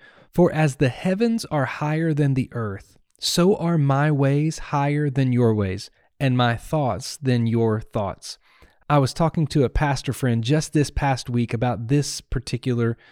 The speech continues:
scripture. We were talking about how God had been using us in the past and how our stories had intertwined together and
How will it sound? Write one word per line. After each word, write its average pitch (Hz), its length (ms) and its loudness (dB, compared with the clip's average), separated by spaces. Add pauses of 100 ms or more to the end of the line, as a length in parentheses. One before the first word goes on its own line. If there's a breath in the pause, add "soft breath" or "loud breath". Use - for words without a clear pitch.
(140 soft breath)
scripture. - 600 -4 (720)
We 156 100 6
were 151 80 6
talking 180 340 2
about 139 260 4
how 131 200 -2
God 135 240 0
had 127 120 0
been 123 160 2
using 127 360 2
us 120 220 -2
in 117 80 0
the 113 60 -4
past 139 480 -4
and 110 120 -4
how 131 100 -2
our 117 140 -2
stories 143 640 0
had 120 120 0
intertwined 135 600 -2
together 123 500 2
and 104 120 -2